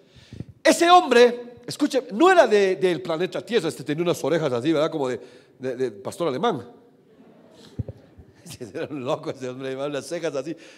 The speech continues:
tremendas. Entonces, cuando, cuando en una, una de esas, de esas series, hermano, de, de esa, de esa, de esa, de esa serie,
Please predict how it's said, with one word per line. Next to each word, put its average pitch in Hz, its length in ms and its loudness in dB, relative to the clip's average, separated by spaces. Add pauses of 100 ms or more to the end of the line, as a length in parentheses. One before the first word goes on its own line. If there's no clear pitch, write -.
(160)
tremendas. 135 800 -4 (680)
Entonces, 170 360 -2
cuando, 151 760 -2 (120)
cuando 135 220 -4
en 131 60 -4
una, 170 260 -4
una 185 160 -2
de 185 60 -2
esas, 175 480 -8
de 135 80 -8
esas 139 180 -8
series, 160 500 -4
hermano, 127 300 -8
de, 123 140 -8 (200)
de 117 120 -12
esa, 104 400 -12 (240)
de 113 60 -14
esa, 107 180 -6
de 107 100 -12
esa, 120 160 -10
de - 160 -16
esa 120 140 -14
serie, 120 320 -8